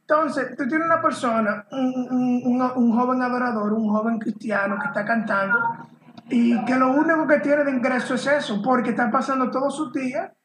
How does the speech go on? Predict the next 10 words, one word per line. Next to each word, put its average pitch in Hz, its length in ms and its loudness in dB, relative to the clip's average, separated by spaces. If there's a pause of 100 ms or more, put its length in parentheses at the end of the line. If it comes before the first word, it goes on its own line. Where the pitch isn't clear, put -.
(280)
tú 254 100 -2
me 247 120 2
entiendes, 214 520 -2
en, 226 520 0
en, 208 400 0
qué 196 120 -8
sé 202 160 -6
yo, 214 100 0
en 233 100 0
intimidad 208 760 0